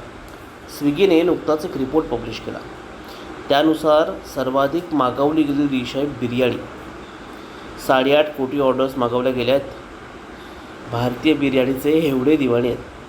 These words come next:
त्यात पहिला नंबर अर्थात चिकन बिर्याणीचा,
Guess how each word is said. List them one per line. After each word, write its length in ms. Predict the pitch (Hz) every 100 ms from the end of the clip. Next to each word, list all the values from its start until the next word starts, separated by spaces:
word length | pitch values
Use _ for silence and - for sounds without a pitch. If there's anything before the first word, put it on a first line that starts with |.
| - - - - - - -
त्यात 120 | -
पहिला 340 | 208 170 160 202
नंबर 280 | 190 180 160
अर्थात 220 | 139 165
चिकन 340 | - 131 135
बिर्याणीचा, 440 | 120 113 113 104